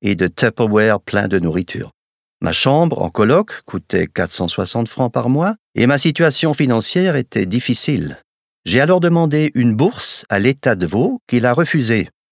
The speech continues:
Motif, il s'agissait d'une formation privée. J'ai eu l'impression d'être victime d'une injustice et qu'on ne voulait pas que je fasse cette formation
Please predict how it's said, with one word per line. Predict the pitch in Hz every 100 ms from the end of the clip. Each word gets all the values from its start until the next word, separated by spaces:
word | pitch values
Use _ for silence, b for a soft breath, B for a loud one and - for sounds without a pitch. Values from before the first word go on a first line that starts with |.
| _
Motif, | 101 104 - - - - _ _
il | 101
s'agissait | 98 123 117 110 - 175
d'une | 113 87
formation | - 104 95 - 160 170
privée. | - 107 78 78 69 _ _ _ _ _ _ _ -
J'ai | 117
eu | 131
l'impression | 123 190 - 151 - 175 190
d'être | 117 - -
victime | 101 139 - - 170
d'une | 98 95
injustice | 120 175 175 - 139 120 -
et | 92
qu'on | 85 98
ne | 98
voulait | 104 95 95
pas | 151 151
que | 131
je | 90 95
fasse | - 139
cette | - 107 -
formation | 98 95 101 - 170 170